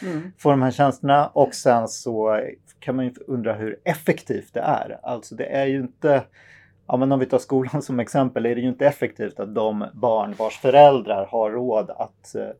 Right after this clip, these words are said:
Speaker 2: fixa läxhjälp, det är de som kommer att klara sig bäst i skolan. Det,
Speaker 1: Mm.
Speaker 2: det, ja.
Speaker 1: Nej, men visst.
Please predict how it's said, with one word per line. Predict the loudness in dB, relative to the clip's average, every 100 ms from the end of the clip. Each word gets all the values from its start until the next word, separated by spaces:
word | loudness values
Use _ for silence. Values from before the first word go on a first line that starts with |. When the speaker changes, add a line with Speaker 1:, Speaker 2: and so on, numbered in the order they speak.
| -20 -20 _ -4
Speaker 2:
fixa | -4 0 0
läxhjälp, | 0 -2 2 4 2 -6 -14
det | -10
är | -2
de | 0 0 -4
som | -8 -10 -10
kommer | -14 -10 -8 -8
att | -6
klara | -2 -2
sig | -2
bäst | -6 -6 -10
i |
skolan. | -4 0 4 4 2
Det, | -4
Speaker 1:
Mm. | -4 -6 -12
Speaker 2:
det, | -12 -12 -12
ja. | -14 -14 -14 -20 -20 -20 -20 -14 -10
Speaker 1:
Nej, |
men | -8
visst. | -8 -12